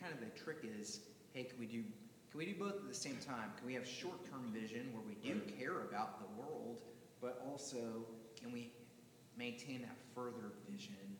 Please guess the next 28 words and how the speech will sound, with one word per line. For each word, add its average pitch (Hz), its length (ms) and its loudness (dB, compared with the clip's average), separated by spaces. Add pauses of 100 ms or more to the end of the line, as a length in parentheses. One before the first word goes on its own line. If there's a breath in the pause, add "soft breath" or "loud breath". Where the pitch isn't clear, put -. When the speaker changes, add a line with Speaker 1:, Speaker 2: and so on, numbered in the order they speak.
(300)
Speaker 1:
to 104 80 -6
say, 101 360 0
"Hey, 113 200 0
it's - 80 -4
bigger 110 340 -2
than 104 220 0 (140)
this. - 220 -4
It's - 100 -10
bigger 117 220 0
than 104 280 2 (580)
one 131 200 2
election 117 500 4
or 107 60 2 (100)
one 113 200 2
building 110 440 0
pro-, 113 240 4 (220)
project 107 560 2
or 95 60 -4 (200)
one 107 240 0 (240)
Speaker 2:
Yeah. 104 140 -2 (500)
Speaker 1:
service 110 400 2
project." 107 600 2
It, 107 200 -4
it's 110 140 -8
bigger 139 420 -10
than 107 140 -2 (100)
that. 101 200 -2 (840)
Speaker 2:
Yeah. 98 60 -6